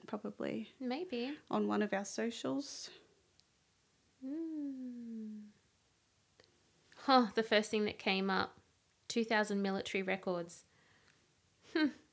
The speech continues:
Speaker 1: Well, that'll be fun, going through those.
Speaker 2: Hmm. Um. Oh, okay. Ewan is Scottish.
Speaker 1: Yes.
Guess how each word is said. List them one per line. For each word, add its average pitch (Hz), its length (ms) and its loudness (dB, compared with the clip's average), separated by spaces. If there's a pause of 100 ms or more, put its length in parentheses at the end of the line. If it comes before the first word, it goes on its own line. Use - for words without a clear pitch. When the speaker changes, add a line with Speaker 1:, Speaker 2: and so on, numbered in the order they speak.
(340)
Speaker 1:
Well, 285 120 2
that'll 381 240 6
be 220 120 2
fun, 202 460 2
going 202 320 0
through 208 180 -10
those. 220 540 -6 (360)
Speaker 2:
Hmm. 285 220 -2 (1600)
Um. 208 640 -2 (1080)
Oh, 262 220 -2 (300)
okay. 220 340 -6 (220)
Ewan 214 560 -2 (2000)
is 202 140 -6
Scottish. - 920 -6 (840)
Speaker 1:
Yes. - 440 -8